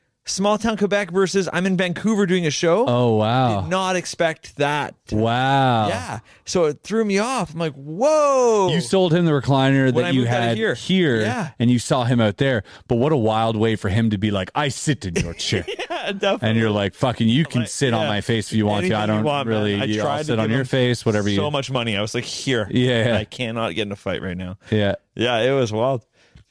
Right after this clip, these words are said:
Speaker 1: But yeah, so that was a weird show 'cause I did that. He, that threw me off. Did the show, great. I'm leaving the show,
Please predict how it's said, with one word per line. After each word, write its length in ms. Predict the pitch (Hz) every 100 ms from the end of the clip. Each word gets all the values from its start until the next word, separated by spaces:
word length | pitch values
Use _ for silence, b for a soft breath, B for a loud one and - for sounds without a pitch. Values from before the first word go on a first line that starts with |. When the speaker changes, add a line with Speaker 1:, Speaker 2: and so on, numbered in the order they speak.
| -
Speaker 1:
But 120 | 147
yeah, 240 | 208 247
so 220 | 147 165
that 100 | 165
was 120 | 220 208
a 40 |
weird 160 | 208 190
show 120 | 196
'cause 80 | 147
I 80 | 131
did 160 | 160
that. 280 | 147 139 135
He, 340 | - 156 165 - -
that 180 | 113 143
threw 140 | 160
me 80 | 147
off. 200 | 139 135
Did 100 | 156
the 80 | 147
show, 260 | - 131 127
great. 300 | 120 131 - b -
I'm 140 | 117
leaving 200 | 127 147
the 60 | 151
show, 400 | 127 123 131 156